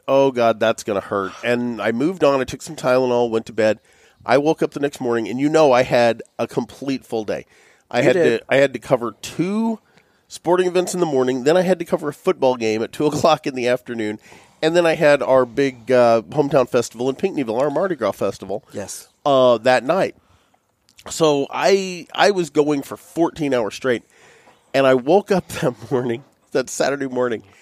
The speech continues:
Speaker 1: and I got out of bed, and I just felt everything hurt. And I'm like, "Oh, this is gonna be
Speaker 2: <laughs>
Speaker 1: bad." And, like, I powered through, and I made it. But yesterday,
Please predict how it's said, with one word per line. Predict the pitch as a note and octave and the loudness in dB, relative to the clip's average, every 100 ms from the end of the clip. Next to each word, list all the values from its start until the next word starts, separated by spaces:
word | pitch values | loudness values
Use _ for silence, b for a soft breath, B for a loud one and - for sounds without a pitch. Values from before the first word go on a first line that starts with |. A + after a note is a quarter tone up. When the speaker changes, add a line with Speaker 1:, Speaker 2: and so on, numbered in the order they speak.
| b b b b - | b b b b 2
Speaker 1:
and | D#3 D3+ - | 4 4 2
I | B2+ B2 - | -2 -2 -4
got | C3 C#3+ E3 | 2 4 4
out | F3 | 2
of | D3+ | 2
bed, | C3+ B2+ A#2+ - | 4 4 2 -2
and | B2 | 0
I | B2 | 0
just | B2 B2 - | 0 -4 -6
felt | - C3+ B2+ - _ | 0 4 2 0 _
everything | B2+ B2+ A2+ B2 - A2 G2 | 2 2 2 -6 -2 -4 -4
hurt. | - F#2+ E2 - - | -6 -6 -6 -14 -12
And | A#2 A#2 | -4 -2
I'm | A#2 | 0
like, | A2 - _ | 0 -2 _
"Oh, | C3 C3 B2+ | 4 4 4
this | B2 C3 | 0 -4
is | C3+ - | -6 -6
gonna | A2+ G#2 | -4 -4
be | G2 F#2 F#2+ | -4 -10 -10
Speaker 2:
<laughs> | - | -8
Speaker 1:
bad." | F2 F2 D#2 D2 - b b b b b - | -6 -6 -8 -12 -20 b b b b b 2
And, | C#3 C3+ C3 | 4 6 4
like, | C3+ C3 | 2 2
I | C3+ | -2
powered | - C#3+ F#3 E3+ | 0 0 0 -2
through, | D#3+ E3+ | -2 2
and | |
I | C3+ | 2
made | C3 C3+ | 2 0
it. | A2+ - b b b _ | -2 -6 b b b _
But | C#3 B2 | 0 2
yesterday, | C#3+ E3 C3+ B2 A#2+ A2+ A2 | 2 2 -2 0 0 0 -6